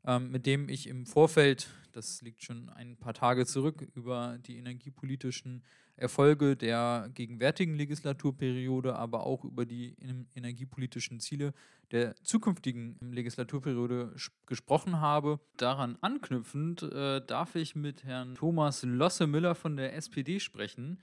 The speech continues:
Er kandidiert im Wahlkreis Eckernförde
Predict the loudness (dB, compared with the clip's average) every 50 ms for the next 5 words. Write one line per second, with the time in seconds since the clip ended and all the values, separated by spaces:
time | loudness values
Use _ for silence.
0 | _ _ -8 -6 -2 0 0 2 2 0 0 0 2 0 0 -2 -6 -14 -14 -12
1 | -12 -10 -10 -12 -4 -2 -2 -2 -2 -4 -4 -2 -2 -2 -2 -4 -6 -8 -6 -4
2 | -4 -4 -4 -6 -6 -6 -4 -2 -2 -4 -4 -4 -6 -10